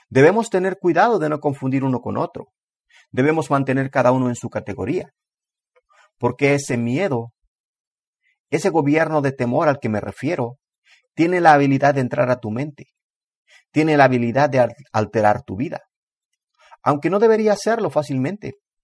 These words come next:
porque tú ya no eres una persona común. Si eres un creyente renacido,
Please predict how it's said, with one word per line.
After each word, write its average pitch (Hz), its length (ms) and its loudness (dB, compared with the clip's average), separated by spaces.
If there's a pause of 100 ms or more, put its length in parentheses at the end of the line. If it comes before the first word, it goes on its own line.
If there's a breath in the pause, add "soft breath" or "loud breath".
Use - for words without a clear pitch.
(320)
porque 139 260 -4
tú 151 120 -4
ya 165 140 -2
no 165 220 -2
eres 220 220 -2
una 147 140 -4
persona 143 420 -4
común. 170 380 -8 (2750 soft breath)
Si 156 240 4
eres 226 200 4
un 214 100 -2
creyente 170 480 0
renacido, 160 680 -2